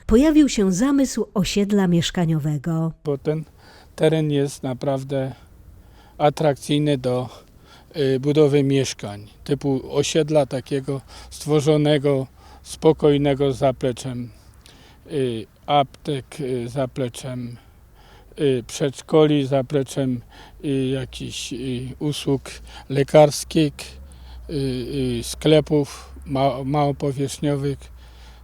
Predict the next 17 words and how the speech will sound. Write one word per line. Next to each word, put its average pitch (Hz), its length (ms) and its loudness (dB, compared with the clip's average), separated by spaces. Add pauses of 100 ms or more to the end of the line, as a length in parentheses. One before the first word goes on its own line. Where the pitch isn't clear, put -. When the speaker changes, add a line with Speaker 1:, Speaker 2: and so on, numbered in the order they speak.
(100)
Speaker 2:
no 156 140 -2
jakichś 143 600 -2 (160)
usług 147 520 -8
spa 147 540 4 (340)
i 131 100 -6
tak 131 260 -2
dalej. 120 380 -10
Takie 160 340 -2 (220)
osiedle 156 580 2
związane 147 680 -2 (560)
typowo 147 760 2 (220)
samowystarczalne, 160 1800 2 (760)
ale 165 240 2
też 165 260 -2
nie 175 140 2
do 151 160 6
końca, 185 540 0